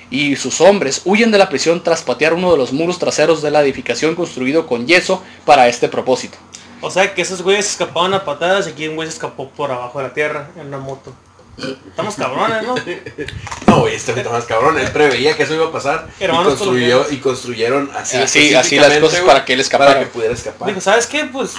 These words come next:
Speaker 2: si vale verga, voy a hacer esta pared súper débil para pegarle un patín y irme caminando.
Speaker 1: Ajá.
Speaker 2: E irme caminando como, como normal. Me voy caminando, todavía llego y me chingo una carnita, güey, ya, pues, el chingazo.
Speaker 1: El capo y sus secuaces huyeron caminando,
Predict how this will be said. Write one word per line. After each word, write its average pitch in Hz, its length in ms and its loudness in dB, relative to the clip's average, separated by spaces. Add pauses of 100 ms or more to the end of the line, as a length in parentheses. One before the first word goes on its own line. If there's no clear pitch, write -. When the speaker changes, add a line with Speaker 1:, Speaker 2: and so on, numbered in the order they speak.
(200)
Speaker 2:
si 180 80 -4
vale 185 240 2
verga, 294 320 6
voy 262 140 6
a - 20 2
hacer 254 180 0
esta 262 200 2
pared 180 260 2
súper 185 300 0
débil 220 200 2
para 233 140 -2
pegarle 180 280 2
un 233 80 -10
patín 262 400 2
y 196 120 -8 (120)
irme 220 240 2
caminando. 196 460 -2 (220)
Speaker 1:
Ajá. 165 180 -6
Speaker 2:
E 185 80 2
irme 214 180 2
caminando 220 380 -2
como, 170 320 -4 (300)
como 277 140 -8
normal. 453 240 0 (1000)
Me 190 100 0
voy 202 100 2
caminando, 226 560 2
todavía 220 220 0
llego 226 140 2
y - 20 0
me 185 80 -2
chingo 190 240 -2
una 208 120 -4
carnita, 185 460 -2
güey, 196 160 -6
ya, 359 180 -10 (400)
pues, - 120 -12
el 156 100 -10
chingazo. 165 480 0 (380)
Speaker 1:
El 143 140 2
capo 254 240 4
y - 20 0
sus 262 180 0
secuaces 185 460 4
huyeron 185 320 4
caminando, 170 880 6